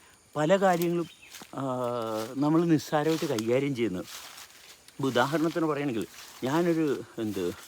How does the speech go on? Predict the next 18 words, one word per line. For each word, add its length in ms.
ഒരു 100
കൂലിപ്പണിക്കാരനാണ് 920
എന്നാണ് 360
എൻ്റെ 160
മനസ്സിൻ്റെ 540
തോന്നലെങ്കിൽ 640
ഈ 60
കൂലിപ്പണിക്കാരന് 720
എന്താണ് 320
കുറവെന്താണ്? 680
എന്തിൻ്റെ 400
കുറവാണ് 420
ഉള്ളത്? 300
ഞാൻ 120
കൂലിപ്പണി 560
ചെയ്യുന്നു, 440
ഒരു 120
ദൈനംദിന 680